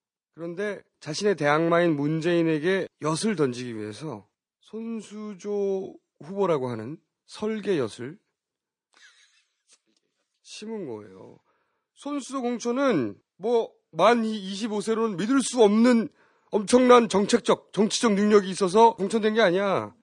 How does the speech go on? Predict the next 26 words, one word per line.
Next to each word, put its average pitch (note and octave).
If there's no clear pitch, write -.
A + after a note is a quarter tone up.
손수조 C4+
공천은 B3
손수조가 C4+
아니라 A3+
박근혜를 C4
위한 F#3+
거라니까? D#3
그래서 C#4
내가 G3+
이 A3+
공천은 F3+
유례를 A3
찾기 -
힘든 E3+
이기적인 G3+
공천이다, A#2+
이렇게 C3+
보는 G#2+
거야. G2+
자기가 C4+
대통령이 A#3+
되고 G#3
싶어. -
그런데 A#3
문재인이 A3
위협이야. E3